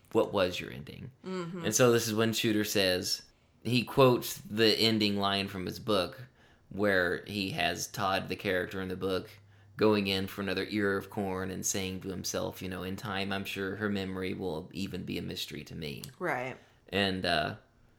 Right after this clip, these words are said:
Speaker 1: we see Mort has, he agrees. He's like, "Okay, well, I'll help you. I'll rewrite your ending and I'll help you get published. Then will you go away?"
Speaker 2: Right.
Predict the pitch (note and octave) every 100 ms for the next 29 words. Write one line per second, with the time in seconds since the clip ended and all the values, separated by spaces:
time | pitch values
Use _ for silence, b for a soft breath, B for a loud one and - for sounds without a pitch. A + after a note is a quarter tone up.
0 | b b b b _ _ _ - A2 A2
1 | - A2 G#2 G2+ F2+ - - G#2 G#2 G#2
2 | - F3 F#2 F#2 - - - - A2+ A2+
3 | F#2+ G2+ F#2+ F#2+ G2 - - A#2+ G#2+ G#2
4 | F#2+ F#2+ - F#2 F#2 F#2 F#2 F2+ B2+ G2
5 | - G2 F#2 G2+ B B B B G#2 G#2+
6 | A2 A#2+ G#2+ G#2+ G#2 G#2 G#2+ G#2 G2+ G2
7 | F#2+ F2+ F#2+ A2+ G2+ G2+ G2 G2 - A2+
8 | F2+ E2+ - - G#2+ G#2+ G#2 G2+ G2+ F#2+
9 | F#2+ F#2+ F#2+ F#2+ F2 F#2+ E3+ C#3+ -